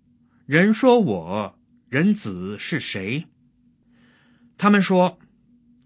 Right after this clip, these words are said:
：“有人说是施洗的约翰，有人说是以利亚，又有人说是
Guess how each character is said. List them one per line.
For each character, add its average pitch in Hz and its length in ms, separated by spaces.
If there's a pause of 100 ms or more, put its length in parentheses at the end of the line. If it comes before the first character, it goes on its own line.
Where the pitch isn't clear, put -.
(400)
：“有 147 220
人 180 240
说 220 240
是 135 420 (340)
施 202 440
洗 95 260
的 101 160
约 147 220
翰， 147 320 (1080)
有 156 180
人 190 220
说 220 180
是 135 480 (380)
以 110 160
利 120 220
亚， 131 200 (1200)
又 247 240
有 131 160
人 143 220
说 185 180
是 143 480